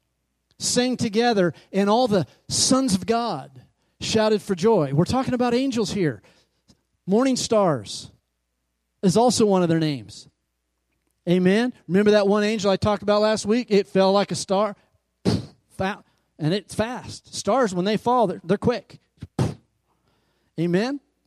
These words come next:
Um, and I want you to understand something. Not only are they joyful in worship, but they have wrath in judgment. All you gotta do is look at Second Samuel twenty-four. Look at First Chronicles chapter twenty-one. We've already talked about this a little bit.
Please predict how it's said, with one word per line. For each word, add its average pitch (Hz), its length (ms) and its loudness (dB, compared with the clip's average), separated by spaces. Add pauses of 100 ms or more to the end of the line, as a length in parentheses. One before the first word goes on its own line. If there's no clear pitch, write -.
(1200)
Um, 190 420 2 (880)
and 196 120 0
I 214 40 4
want 240 220 2
you 269 60 -2
to 240 100 -2
understand 240 500 -4
something. 180 360 -4
Not 208 160 0
only 254 260 2
are 233 100 2
they 208 120 4
joyful 214 500 0
in 180 80 -4
worship, 233 400 -2 (320)
but 170 140 0
they 247 100 2
have 233 160 0
wrath 196 680 -4 (960)
in 185 140 -2
judgment. 170 440 0 (300)
All 185 80 2
you 233 80 0
gotta 226 140 0
do 220 120 4
is 196 140 0
look 196 140 -2
at 185 80 -6
Second 208 280 -6
Samuel 208 360 -6
twenty-four. 202 640 -2 (200)
Look 196 200 -2
at 196 80 -8
First 196 260 2
Chronicles 202 540 -4
chapter 180 340 -6
twenty-one. 175 560 0
We've 180 160 0
already 196 200 2
talked 196 300 -4
about 165 280 0
this 156 180 0
a 175 60 -4
little 170 240 4
bit. 143 280 0